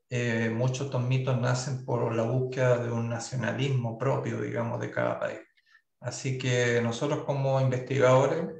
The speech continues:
yo creo que nuestra finalidad también es,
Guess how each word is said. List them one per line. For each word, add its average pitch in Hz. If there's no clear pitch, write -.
yo 131
creo 131
que 127
nuestra 131
finalidad 127
también 131
es, 127